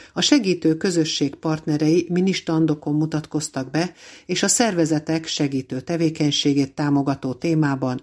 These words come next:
workshopok és minikurzusok zajlottak.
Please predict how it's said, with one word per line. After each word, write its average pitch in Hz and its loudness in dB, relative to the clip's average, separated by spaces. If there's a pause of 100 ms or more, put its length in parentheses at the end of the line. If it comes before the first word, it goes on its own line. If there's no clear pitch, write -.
workshopok 156 -2 (140)
és 196 -4
minikurzusok 123 -2
zajlottak. 123 -4